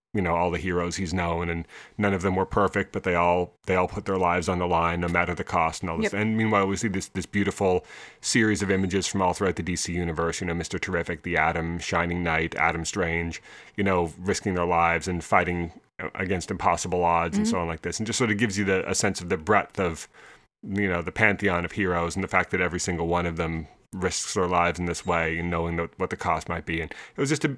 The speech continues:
Speaker 1: you know, Tom King obviously is a wonderful writer. And so it was a beautiful sequence, and, and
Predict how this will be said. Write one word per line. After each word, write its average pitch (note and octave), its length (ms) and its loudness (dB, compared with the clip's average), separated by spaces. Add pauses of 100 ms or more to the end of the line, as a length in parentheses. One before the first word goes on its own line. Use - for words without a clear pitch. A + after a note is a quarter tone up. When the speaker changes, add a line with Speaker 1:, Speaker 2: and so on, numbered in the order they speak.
Speaker 1:
you D3 180 2
know, G2+ 260 4
Tom A2 260 2
King F#2 180 0
obviously F2 300 -2
is E2 100 -4
a E2+ 40 -6
wonderful E2 340 -2
writer. E2 220 -2
And E2+ 80 -4
so G#2 80 -2
it - 20 0
was G2 120 0
a G#2 40 0
beautiful G2+ 320 0
sequence, F#2 560 -2
and, E2 200 -4 (500)
and F2 320 0